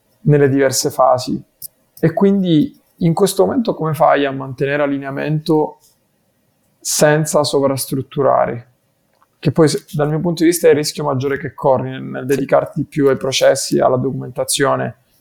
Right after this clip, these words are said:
Speaker 1: che sebbene sia importante, poi non, non puoi vivere solo documentazione o di processi, rispetto a fare le cose a caso o,
Speaker 2: <laughs>
Speaker 1: o farle perché sei veloce. Quindi come bilanciate voi,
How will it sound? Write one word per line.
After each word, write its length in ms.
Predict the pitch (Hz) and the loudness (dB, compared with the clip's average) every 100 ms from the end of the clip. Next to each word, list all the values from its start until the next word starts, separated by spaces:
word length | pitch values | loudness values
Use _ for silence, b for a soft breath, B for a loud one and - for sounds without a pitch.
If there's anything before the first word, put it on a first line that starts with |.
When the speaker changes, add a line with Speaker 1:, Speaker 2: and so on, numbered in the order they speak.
| _ _ | _ _
Speaker 1:
che 140 | - | -4
sebbene 320 | 135 143 139 139 | 0 2 0 -2
sia 140 | 139 | -6
importante, 600 | 131 135 - 139 131 135 | -8 -12 -4 -2 -2 -4
poi 160 | 131 131 131 - _ _ - | -6 -10 -10 -16 _ _ -8
non, 200 | 135 127 | -4 -2
non 140 | 127 | -2
puoi 160 | 123 139 | -2 -2
vivere 200 | 139 135 | 0 -2
solo 200 | - 139 | -4 -4
documentazione 760 | 151 131 127 127 - 135 131 | -4 -8 -12 -8 -6 -4 -4
o 120 | 135 131 | -4 -6
di 80 | |
processi, 640 | 127 127 - 127 - 139 127 _ _ _ - | -6 -6 -6 -6 -4 -6 -8 _ _ _ 0
rispetto 580 | 143 - 147 143 139 | 0 4 2 4 2
a 60 | 135 | 2
fare 260 | - 135 127 | 2 0 0
le 100 | 127 | -2
cose 320 | 131 123 135 | -4 -2 0
a 140 | 123 | -2
caso 400 | - 120 120 - | 0 0 2 0
o, 640 | 139 131 123 123 127 139 131 | 0 0 0 -2 -4 -4 -6
Speaker 2:
<laughs> 0 | |
Speaker 1:
o 60 | |
farle 500 | 110 123 123 123 123 | 0 2 2 0 -2
perché 520 | 123 123 139 135 135 _ _ _ _ | -4 -8 -6 -6 -6 _ _ _ _
sei 200 | - 135 | 0 4
veloce. 360 | 127 131 127 | 4 2 -2
Quindi 220 | 135 151 135 | -2 -2 -2
come 200 | 156 160 | -2 0
bilanciate 460 | 165 170 - 190 | -2 -2 -2 -2
voi, 420 | 139 139 135 127 | 0 0 -2 -6